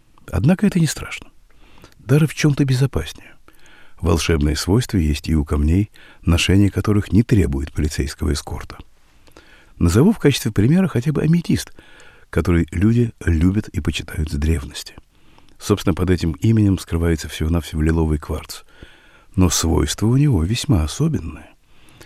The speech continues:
Само слово "аметист" греческого происхождения, означает "не пьяный".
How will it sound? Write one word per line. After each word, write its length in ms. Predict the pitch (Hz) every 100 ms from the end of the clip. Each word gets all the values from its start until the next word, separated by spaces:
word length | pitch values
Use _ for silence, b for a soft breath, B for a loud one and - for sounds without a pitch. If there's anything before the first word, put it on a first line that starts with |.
| b -
Само 260 | 92 104
слово 300 | - 120 110 -
"аметист" 640 | 98 98 - 180 - - B B B B B -
греческого 680 | 95 107 117 131 - 135 117
происхождения, 800 | 117 107 - 98 73 73 71 -
означает 540 | - - 78 117 120 - -
"не 260 | 90 92
пьяный". 680 | 104 76 85 85 73 -